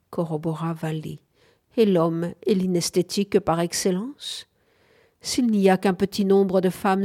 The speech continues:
écrivains et poètes, c'est que les femmes sont trop souvent condamnées par les convenances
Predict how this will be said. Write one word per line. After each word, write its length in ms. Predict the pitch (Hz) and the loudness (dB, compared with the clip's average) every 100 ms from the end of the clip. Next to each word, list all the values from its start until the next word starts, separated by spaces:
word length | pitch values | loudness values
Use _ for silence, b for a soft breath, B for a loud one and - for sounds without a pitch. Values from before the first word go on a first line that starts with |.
| 185 | 0
écrivains 580 | 185 - 190 170 175 180 | -2 -2 -4 -2 -2 0
et 120 | 180 | 0
poètes, 720 | 185 185 175 180 - - 175 B B B B | 2 4 4 2 -4 -10 -10 B B B B
c'est 220 | - - | -4 0
que 100 | 226 | 2
les 140 | 185 | 2
femmes 300 | 175 196 190 | 0 0 0
sont 180 | 202 202 | 2 -2
trop 220 | 185 - | -2 0
souvent 380 | 190 - 175 185 | 0 0 0 0
condamnées 640 | 196 196 180 175 180 214 | 2 2 2 2 2 0
par 160 | 233 196 | 0 0
les 100 | 180 | 0
convenances 760 | 180 190 185 185 196 254 - | 0 0 2 2 0 -2 -4